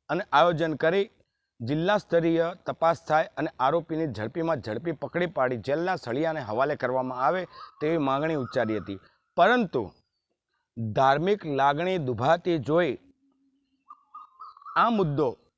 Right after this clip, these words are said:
વધુ ન વકરે તે હેતુથી મહેસાણા જિલ્લા એલ સી બી પોલીસે તાબડતોડ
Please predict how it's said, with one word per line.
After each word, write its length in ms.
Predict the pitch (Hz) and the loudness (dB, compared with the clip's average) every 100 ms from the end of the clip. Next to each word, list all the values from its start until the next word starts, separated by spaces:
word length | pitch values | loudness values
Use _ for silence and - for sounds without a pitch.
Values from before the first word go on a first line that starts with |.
| _ _ - | _ _ -6
વધુ 320 | 127 147 170 | -2 0 2
ન 140 | 202 165 240 | 2 4 4
વકરે 300 | 214 - 165 160 | 4 2 0 0
તે 160 | 190 185 | 0 0
હેતુથી 480 | 143 139 180 180 151 | 0 -2 0 0 -2
મહેસાણા 600 | 135 135 143 185 185 180 | -2 -2 -4 -2 -2 -2
જિલ્લા 380 | 117 139 165 156 | -4 -2 0 0
એલ 140 | 139 139 | -2 -2
સી 120 | 170 | -2
બી 200 | 160 151 | -2 -2
પોલીસે 340 | 139 165 147 156 - | -2 -2 -2 -6 -2
તાબડતોડ 580 | 131 156 165 - 190 | 0 0 -2 -2 -2